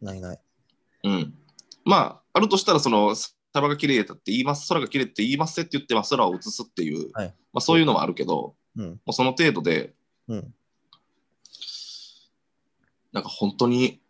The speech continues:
Speaker 2: まあまあ、その、当然フィクション、役者は有名な人ばっかりやから、フィクションやと思うけど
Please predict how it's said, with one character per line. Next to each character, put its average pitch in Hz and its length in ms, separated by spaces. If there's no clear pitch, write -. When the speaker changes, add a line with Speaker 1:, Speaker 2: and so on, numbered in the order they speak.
Speaker 2:
ま 165 80
あ - 20
ま 143 100
あ、 - 20
そ 131 120
の、 117 120
当 143 140
然 147 120
フ 151 60
ィ 185 60
ク - 60
シ - 80
ョ - 60
ン、 - 80
役 117 200
者 147 100
は 131 120
有 120 180
名 123 120
な 101 80
人 - 140
ば - 80
っ - 60
か 95 120
り 87 80
や 78 60
か - 100
ら、 - 40
フ - 80
ィ - 20
ク - 80
シ - 100
ョ - 20
ン 82 40
や 80 60
と 80 100
思 92 160
う 87 60
け 73 100
ど 71 320